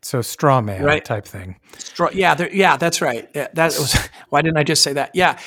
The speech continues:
Speaker 2: that's right. They, they kind of accuse us of a straw man attitude, uh, and then they, you know, even though that's not our actual position, and then they're just like,
Speaker 1: Mm-hmm.
Speaker 2: "See? Well, of course, they don't even think, they think if you go to the English district, you're going to hell." So
Speaker 1: Yeah.
Speaker 2: obviously he's a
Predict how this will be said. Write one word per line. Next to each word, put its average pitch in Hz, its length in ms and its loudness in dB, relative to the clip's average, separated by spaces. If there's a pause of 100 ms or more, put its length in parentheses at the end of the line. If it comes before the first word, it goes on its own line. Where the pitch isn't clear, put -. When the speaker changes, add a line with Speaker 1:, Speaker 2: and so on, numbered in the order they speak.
(120)
Speaker 2:
that's 180 200 0
right. 165 180 4
They, 165 120 -2
they 175 160 0
kind 196 260 4
of 165 80 4
accuse 247 480 4
us 170 200 4
of 147 80 0
a 143 60 4
straw 156 340 4
man 135 380 -4 (120)
attitude, 131 720 -2 (520)
uh, 123 320 -2 (280)
and 143 200 2
then 147 100 4
they, 135 300 2
you 147 80 4
know, 117 340 2
even 160 240 4
though 139 140 4
that's 131 260 2
not 131 220 2
our 120 260 0
actual 127 460 0
position, 131 600 2
and 123 140 2
then 127 80 4
they're 123 100 2
just 110 200 2
like, 98 100 -2
Speaker 1:
Mm-hmm. 120 320 2
Speaker 2:
"See? - 100 -14 (220)
Well, 143 80 0
of 127 100 -2
course, 175 320 4
they 135 100 0
don't 160 120 4
even 123 160 -2
think, - 160 -12 (100)
they 151 120 4
think 147 220 0
if 123 60 -6 (100)
you - 40 -18
go 135 140 6
to 131 40 2
the 131 100 8
English 131 260 4
district, 143 360 -2
you're 135 80 -2
going 135 220 2
to 120 80 -4
hell." 117 320 -6 (160)
So 120 160 0
Speaker 1:
Yeah. 151 60 6
Speaker 2:
obviously 160 360 2
he's 165 220 -2
a 131 60 -10